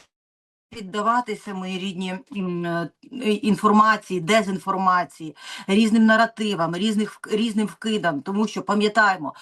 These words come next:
що ворог паралельно із війною, е, ударною, е, зброєю веде і інформаційну війну,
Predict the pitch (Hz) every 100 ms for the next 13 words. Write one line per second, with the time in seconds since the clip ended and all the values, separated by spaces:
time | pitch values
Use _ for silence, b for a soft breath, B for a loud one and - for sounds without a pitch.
0 | B B - 254 220 226 214 175 - 208
1 | 208 214 214 180 - - 220 175 175 202
2 | 208 220 196 151 - B B B B 180
3 | 180 180 170 170 - 214 208 202 208 208
4 | 202 202 208 _ - 185 180 175 175 170
5 | 170 165 151 170 160 220 214 214 226 226
6 | 208 180 196 175 208 - 208 185 - 185
7 | 190 - 214 208 185 170 170 170 156